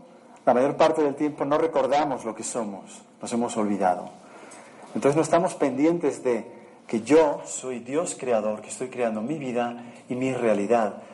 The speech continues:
que vengo de un plano espiritual donde he decidido entrar en una misión en este plano durante un tiempo para tener una experiencia, pero a través de esa experiencia sigo siendo Dios. Sigo siendo un alma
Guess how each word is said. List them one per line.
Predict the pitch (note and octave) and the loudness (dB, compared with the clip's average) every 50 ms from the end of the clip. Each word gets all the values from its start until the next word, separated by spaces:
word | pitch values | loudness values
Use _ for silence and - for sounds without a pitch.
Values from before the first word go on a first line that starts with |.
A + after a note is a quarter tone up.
| - - - - | -20 -20 -16 -4
que | - C3+ B2 | 2 4 4
vengo | B2+ C#3+ C#3+ D3+ D#3 | 4 4 4 4 2
de | D3 D3 | 2 2
un | C#3+ C#3 C#3+ - | -2 -2 -2 2
plano | D#3 D#3 D#3+ D#3+ | 4 4 4 2
espiritual | D3+ - - - B2+ A#2+ A#2 - - C#3 C3+ C3+ C#3 D3 - - - - - - - - | -2 -8 -6 -6 -6 -6 -6 -2 2 4 4 4 2 -4 -10 -14 -18 -20 -20 -20 -12 -2
donde | - B2+ B2+ C#3 | -2 0 2 2
he | C#3 | 2
decidido | D3 D3+ - - D3 D3+ D3 D3 C#3+ | 2 0 0 2 2 2 4 2 2
entrar | C#3 C3+ C3 D3+ D#3 D#3 | 0 -2 0 0 2 2
en | D3+ C#3 C#3+ | 2 0 -2
una | D3 D3+ D3 C3+ | -2 -2 -2 -4
misión | C3 A#2+ - - - D#3 D#3+ D3+ B2+ G#2+ G2 G2 - - - - - - - - - - - | -4 -6 -10 -8 -6 -4 -2 -2 -2 -4 -6 -10 -14 -20 -20 -20 -20 -20 -20 -20 -20 -10 -2
en | A#2+ B2+ | -2 0
este | C3+ - - C#3+ | 0 2 0 0
plano | - - C3 A#2+ A#2+ C3+ D3 | 4 6 6 6 6 4 0
durante | C3+ A#2+ A#2+ A2+ A2 A2 C3+ | -2 0 -2 -2 -2 -4 -4
un | D3+ E3 D#3+ | -6 -6 -4
tiempo | - D3 C#3+ C3 C3 - - D#3 - - - - - - - - - - | -2 0 0 0 0 -2 -2 -2 -2 -2 -6 -16 -18 -20 -20 -14 -4 2
para | - B2 B2 | 4 4 4
tener | B2 C3 B2+ C#3+ | 4 2 0 0
una | D3+ D3+ C#3 C3+ | 0 0 0 -2
experiencia, | C3 - - - - B2 A#2 C3 D3+ D3+ D3 D3 - - A2 F#2+ F#2+ - - - - - - - - - - | -2 -6 -8 -4 -2 -2 0 2 2 2 2 0 -4 -6 -6 -8 -8 -12 -18 -20 -20 -20 -20 -20 -18 -6 0
pero | - B2 A#2 A2+ - - | 4 4 4 4 2 0
a | - A#2+ | -6 -4
través | - B2+ A#2+ A#2+ C#3+ D#3 | 0 2 2 2 2 0
de | F3 | -2
esa | F3 - | -2 -2
experiencia | F3 - - D3+ B2+ B2 A#2+ A#2 A2+ A2+ - D3+ F3+ G3+ - - - - - - - | -2 -4 -2 -4 -2 -2 -2 -4 -6 -6 -4 -4 -4 -4 -8 -14 -20 -20 -20 -20 -12
sigo | - - - B2+ B2+ A#2+ | -6 -2 0 0 2 0
siendo | - - B2 A2+ A2 G#2 G2 | 0 -2 0 0 0 0 0
Dios. | F2+ G2 F#2 F#2 - - - - - - - - - - - - - - | -2 -4 -6 -8 -10 -12 -14 -14 -16 -20 -20 -20 -20 -20 -20 -20 -12 -4
Sigo | - - C#3+ C3+ | 2 4 4 4
siendo | - D#3+ C#3+ C3+ C3+ | 4 2 2 0 0
un | B2+ B2+ | 0 2
alma | B2+ B2+ B2+ C3 C#3+ D#3 F3 - | 4 4 4 4 2 -2 -2 -2